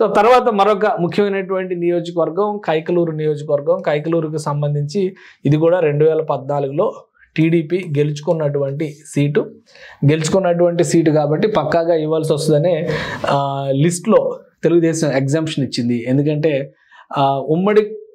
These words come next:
కృష్ణా జిల్లాలో ఉన్నటువంటి అన్ని నియోజకవర్గాలు, పదిహేడు నియోజకవర్గాల్లో పద్నాలుగు నియోజకవర్గాల అభ్యర్థులను అనౌన్స్ చేశారు. మూడు నియోజకవర్గాలు మినహాయించారు. వాటిలో కైకలూరు కూడా ఒకటి. కాబట్టి,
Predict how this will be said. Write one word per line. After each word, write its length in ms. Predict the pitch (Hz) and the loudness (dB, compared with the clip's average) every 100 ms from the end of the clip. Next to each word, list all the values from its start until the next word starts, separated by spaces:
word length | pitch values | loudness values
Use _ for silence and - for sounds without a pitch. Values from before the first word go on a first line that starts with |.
| _ 165 | _ -2
కృష్ణా 320 | 156 190 185 | 0 0 2
జిల్లాలో 440 | 175 170 170 165 | 2 2 2 2
ఉన్నటువంటి 680 | 160 156 147 151 151 156 - | 0 -4 -6 -6 -6 -8 -8
అన్ని 180 | 139 156 | -6 -2
నియోజకవర్గాలు, 800 | 185 190 175 160 165 151 147 135 | 0 0 0 -2 -2 0 -2 -4
పదిహేడు 440 | 135 151 165 175 | -2 0 2 0
నియోజకవర్గాల్లో 800 | 160 180 196 180 170 160 160 175 | -2 -2 -4 -2 -4 -2 -4 -4
పద్నాలుగు 500 | 208 147 143 175 175 | -4 -4 -2 0 0
నియోజకవర్గాల 680 | 170 175 170 175 165 160 160 | -4 -6 -6 -6 -4 -4 -4
అభ్యర్థులను 480 | 135 147 147 151 139 | -2 -4 -4 -6 -8
అనౌన్స్ 300 | 139 139 135 | -10 -10 -10
చేశారు. 220 | 131 175 | -8 -6
మూడు 240 | 156 151 | -2 -2
నియోజకవర్గాలు 800 | 147 147 160 160 156 147 151 147 | -2 -2 -2 -2 -2 0 -2 -2
మినహాయించారు. 540 | 135 131 139 135 151 175 | -4 -4 -4 -2 -2 0
వాటిలో 340 | 131 127 160 | -2 0 -2
కైకలూరు 460 | 143 131 123 135 131 | 0 -2 -2 -6 -4
కూడా 200 | 131 170 | -2 -2
ఒకటి. 300 | 113 104 101 | -4 -10 -6
కాబట్టి, 580 | 135 139 151 220 180 | -4 -2 0 0 -2